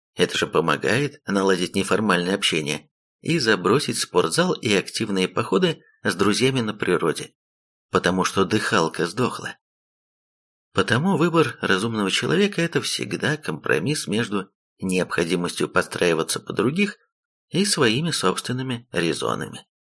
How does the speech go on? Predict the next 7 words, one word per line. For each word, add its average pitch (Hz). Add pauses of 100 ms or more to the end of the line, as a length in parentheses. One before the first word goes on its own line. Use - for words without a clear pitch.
(300)
Другое 95
дело, 113
что 82
на 85
поддержание 85
хороших -
отношений 170